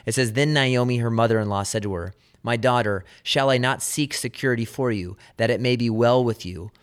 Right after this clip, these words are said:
Now, is not Boaz our kinsman with whose maids you were? Behold, he winnows barley at the threshing floor tonight. Wash yourself, therefore, and anoint yourself,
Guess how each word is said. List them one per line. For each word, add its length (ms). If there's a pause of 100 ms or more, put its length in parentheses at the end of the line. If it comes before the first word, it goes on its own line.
(260)
Now, 400 (260)
is 180
not 300 (100)
Boaz 720
our 160
kinsman 680 (240)
with 140
whose 220
maids 400
you 120
were? 360 (240)
Behold, 560 (200)
he 160
winnows 340
barley 360
at 60
the 80
threshing 440
floor 200
tonight. 460 (220)
Wash 420
yourself, 400
therefore, 440
and 140
anoint 340
yourself, 460